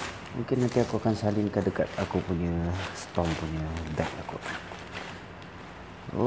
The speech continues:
Okey. Inilah rod dia. Kat sini ada tertulis kat situ Artemi. Boleh nak, ada tak nampak Artemi? Ada Artemi tak?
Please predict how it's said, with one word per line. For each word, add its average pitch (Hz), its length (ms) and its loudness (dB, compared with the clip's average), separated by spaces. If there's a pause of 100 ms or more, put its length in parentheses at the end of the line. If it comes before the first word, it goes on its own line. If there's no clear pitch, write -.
(120)
Okey. 131 800 8 (1700)
Inilah 82 400 0
rod 92 240 2
dia. 143 400 6 (240)
Kat - 160 -4
sini 82 400 -2 (160)
ada 87 240 -2 (160)
tertulis 90 560 0
kat - 160 -6
situ 92 400 -2 (640)
Artemi. 98 880 4 (160)
Boleh - 160 -4
nak, - 160 -2
ada - 160 2
tak - 240 -4
nampak - 240 -8
Artemi? - 400 -10
Ada - 140 0 (100)
Artemi 123 320 4
tak? - 160 -10